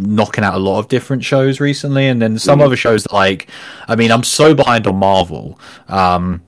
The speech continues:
Speaker 2: <laughs> Yeah.
Speaker 1: I don't have any sort of drive to catch up, um, and then, and now it's weird it's getting to that way with Star Wars, because I watched the first episode of Andor,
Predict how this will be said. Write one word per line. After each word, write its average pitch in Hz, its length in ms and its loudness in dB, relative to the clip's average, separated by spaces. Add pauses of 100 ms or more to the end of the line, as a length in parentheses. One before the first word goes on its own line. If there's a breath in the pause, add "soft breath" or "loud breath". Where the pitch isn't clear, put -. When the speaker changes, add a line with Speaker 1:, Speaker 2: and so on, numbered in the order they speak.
(140)
Speaker 2:
<laughs> - 200 -20
Yeah. - 520 -6
Speaker 1:
I - 60 -16 (120)
don't 117 220 2
have 104 400 0 (100)
any 101 260 0
sort - 160 -2 (500)
of 127 300 0
drive 135 440 4
to 143 80 -4
catch - 280 -4
up, 147 300 2 (140)
um, 107 380 2
and 120 240 0
then, 123 140 2
and 127 160 0
now 160 180 4
it's 127 180 -4
weird 131 200 4
it's 104 140 -6
getting 110 160 -2
to 120 80 -2
that 104 100 0
way 101 160 0
with 92 100 -4
Star 123 240 0
Wars, 62 360 -10
because 104 320 -4
I 110 60 4
watched 123 340 0
the 120 80 -4
first 110 320 0
episode 104 280 -2
of 98 60 -6
Andor, 104 560 -4